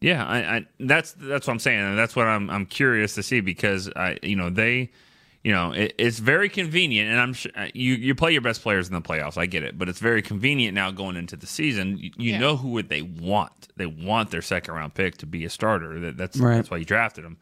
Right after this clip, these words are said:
Speaker 1: But I mean, Su'a-Filo was, was better when he was healthy, and I'm, I'm curious to see how this whole thing's gonna play out
Speaker 2: Yeah.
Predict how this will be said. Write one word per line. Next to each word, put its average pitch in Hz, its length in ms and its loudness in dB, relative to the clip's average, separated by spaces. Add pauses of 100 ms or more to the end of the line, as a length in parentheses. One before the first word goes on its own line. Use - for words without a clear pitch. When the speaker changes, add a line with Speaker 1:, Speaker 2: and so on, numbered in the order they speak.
(380)
Speaker 1:
But 107 340 0
I 80 160 -10
mean, 95 400 -2 (240)
Su'a-Filo 104 480 0
was, 90 280 -2
was 85 240 -2
better 95 360 0
when 90 140 -8
he 87 140 -4
was 82 160 -8
healthy, 127 360 0
and 92 100 -4
I'm, 90 200 -6
I'm 73 180 -10
curious 165 400 -2
to 101 80 -10
see - 120 -4
how 104 100 2
this 95 260 -6
whole 117 300 -2
thing's 98 320 -4
gonna 90 200 -4
play 85 220 -2
out 92 260 -2
Speaker 2:
Yeah. 190 220 -8